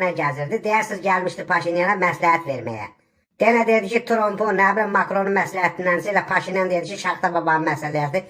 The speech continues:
onlardan yaxşıdır. E, nə qayırsınız, nə edirsiniz, eləyin, bir çıxış yolunu tapın, ancaq belə təbliğatla məşğul olun, cəmaat dağılsın.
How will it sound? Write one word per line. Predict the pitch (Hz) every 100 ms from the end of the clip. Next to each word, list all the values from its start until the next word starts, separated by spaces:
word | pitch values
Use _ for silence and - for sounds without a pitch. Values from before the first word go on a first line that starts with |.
| - -
onlardan | 160 156 156 160 143
yaxşıdır. | 120 135 - - _ _ _ -
E, | 233 -
nə | 233 226
qayırsınız, | 214 196 180 196 175
nə | 208 196
edirsiniz, | 180 170 170
eləyin, | 180 208 190 165
bir | -
çıxış | - 196 185
yolunu | 175 170
tapın, | 165 165 208 196 - -
ancaq | - 185 202 185
belə | 190 185
təbliğatla | 180 175 190 175 151 139
məşğul | 131 - 143
olun, | 180 170
cəmaat | 170 175 175
dağılsın. | 151 139 123 -